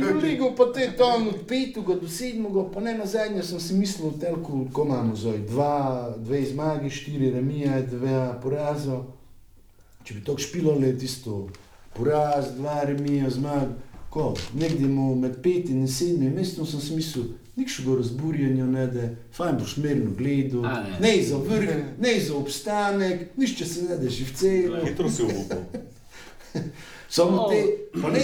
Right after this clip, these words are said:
Speaker 1: henjajte v Evropi, imaš pokali, stisni kratko pot, pa lejko prideš.
Speaker 3: Dobro. Mislim, kad idemo po malih konci te epizode.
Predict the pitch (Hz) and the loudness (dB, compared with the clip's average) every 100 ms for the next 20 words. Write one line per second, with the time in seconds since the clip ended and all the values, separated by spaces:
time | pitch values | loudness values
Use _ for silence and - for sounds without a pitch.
0 | - - 151 151 139 131 131 127 123 196 | 2 0 -2 0 -4 0 0 0 2 0
1 | 208 247 226 - 180 277 - - 254 - | 0 -2 -2 -2 -2 -2 -4 -8 -8 -2
2 | 302 254 208 - - 311 320 - 240 226 | 0 0 -2 -8 -4 -4 -2 -4 -2 0
3 | 208 - - 226 220 - 185 175 247 240 | -2 -6 -2 0 0 -2 -4 2 2 2
4 | - 214 208 202 175 - 175 135 - - | -4 -4 -2 -2 -4 -6 -6 -6 -6 -6
5 | - - - - 143 208 233 175 156 151 | -6 -6 -6 -6 10 12 12 6 2 -4
6 | - - - - - - - - - - | -12 -20 -20 -20 -20 -16 -14 -16 -20 -20
7 | - _ _ _ _ - 147 175 180 175 | -20 _ _ _ _ -20 -12 -10 -6 -2
8 | 170 175 165 156 151 165 160 156 160 165 | 2 4 4 0 -2 2 2 2 -2 -4
9 | 165 147 139 135 131 135 135 - - - | -2 0 2 2 -4 -6 -8 -10 -16 -10
10 | - 180 170 165 156 180 175 | 4 6 6 2 0 4 6